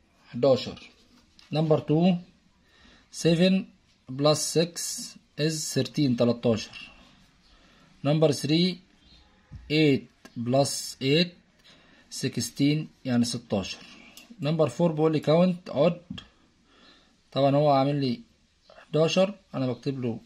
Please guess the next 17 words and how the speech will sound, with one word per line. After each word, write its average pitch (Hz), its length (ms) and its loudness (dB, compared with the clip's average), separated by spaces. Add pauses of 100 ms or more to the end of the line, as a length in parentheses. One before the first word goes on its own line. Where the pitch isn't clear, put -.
(260)
اتناشر، 175 460 0 (1040)
تلاتاشر، 139 720 -2
أربعتاشر، 131 600 -2
بعد 131 220 0
كده 139 200 -2
بكتب 135 320 -4
له 123 160 -6 (600)
خمستاشر، 143 840 -2 (420)
وبعد 131 300 0
كده 127 160 -4
ستاشر، 147 680 -2 (800)
وبعد 131 320 2
كده 147 420 0 (120)
تمنتاشر، 127 800 2 (220)
وبعد 131 320 -2
كده 127 480 -2
توينتي. 113 420 0